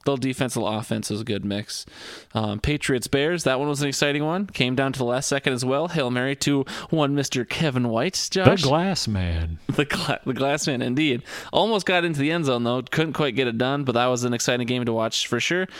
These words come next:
Speaker 1: I'm not upset at all that I picked the Bears to upset that one, um, even though they didn't. Um, Colts, Bills. Bills are a dumpster fire this year, so they, they're a good candidate to trade someone away. Maybe Shady does go somewhere. Um, Lions, Dolphins.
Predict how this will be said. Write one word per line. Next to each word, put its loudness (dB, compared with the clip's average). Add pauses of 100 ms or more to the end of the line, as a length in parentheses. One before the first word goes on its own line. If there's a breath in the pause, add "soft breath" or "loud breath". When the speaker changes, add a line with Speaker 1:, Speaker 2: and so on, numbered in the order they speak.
(180 loud breath)
Speaker 1:
I'm -2
not 0
upset -2
at -2
all 2
that -2
I 2
picked -4
the 0
Bears 0
to 0
upset -2
that -2
one, -4 (420 loud breath)
um, -2
even -2
though 0
they 0
didn't. -2 (340 loud breath)
Um, -2
Colts, -2
Bills. 0 (240)
Bills 2
are 0
a -2
dumpster -2
fire 0
this -2
year, 0
so -2
they, 2
they're 0
a -2
good -4
candidate 0
to -6
trade 0
someone 0
away. 0
Maybe 0
Shady -2
does -2
go -2
somewhere. -2 (480 loud breath)
Um, 0
Lions, 0
Dolphins. -4